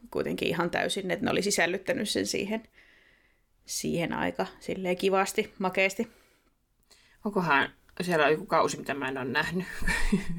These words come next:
Speaker 1: En
Speaker 2: No.
Speaker 1: mäkään ihan kaikkia jaksoja nähnyt, mutta tota, joo, se tulee siellä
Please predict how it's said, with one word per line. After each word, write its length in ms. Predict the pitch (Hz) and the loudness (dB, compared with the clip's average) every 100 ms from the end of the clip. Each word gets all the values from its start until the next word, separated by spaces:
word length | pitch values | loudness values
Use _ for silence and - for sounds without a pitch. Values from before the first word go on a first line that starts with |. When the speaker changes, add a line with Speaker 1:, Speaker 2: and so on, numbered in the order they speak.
| - _ _ - - - 233 196 | -8 _ _ -20 -16 -4 -2 2
Speaker 1:
En 120 | 185 | 2
Speaker 2:
No. 60 | 196 | 2
Speaker 1:
mäkään 200 | 196 196 | 4 4
ihan 180 | 190 190 | 4 4
kaikkia 300 | 151 175 180 | 2 2 2
jaksoja 360 | 165 - - - | 2 0 -2 -2
nähnyt, 280 | 202 226 | -2 -4
mutta 200 | 233 240 | -6 -6
tota, 260 | - - 208 | -6 -2 0
joo, 240 | 202 160 - | 2 2 0
se 160 | - | -4
tulee 340 | 185 175 160 - | -2 0 0 0
siellä 380 | - 175 92 | 0 0 0